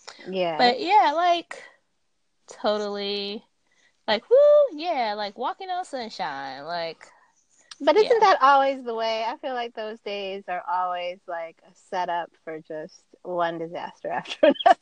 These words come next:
Speaker 1: I feel like
Speaker 2: And you would think I would know better, but I
Speaker 1: Ah.
Speaker 2: don't, 'cause it keeps happening. I was like, "Yep,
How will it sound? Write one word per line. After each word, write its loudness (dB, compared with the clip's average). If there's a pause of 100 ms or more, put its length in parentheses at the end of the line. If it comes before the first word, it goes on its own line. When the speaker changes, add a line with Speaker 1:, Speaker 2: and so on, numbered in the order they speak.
(100)
Speaker 1:
I 0
feel -4
like 2
Speaker 2:
And 6
you 8
would -2
think 4
I 2
would -8
know -2
better, -6 (360)
but -2
I -2
Speaker 1:
Ah. -4
Speaker 2:
don't, -2
'cause -4
it -8
keeps -6
happening. 0
I -2
was -14
like, -8 (680)
"Yep, 4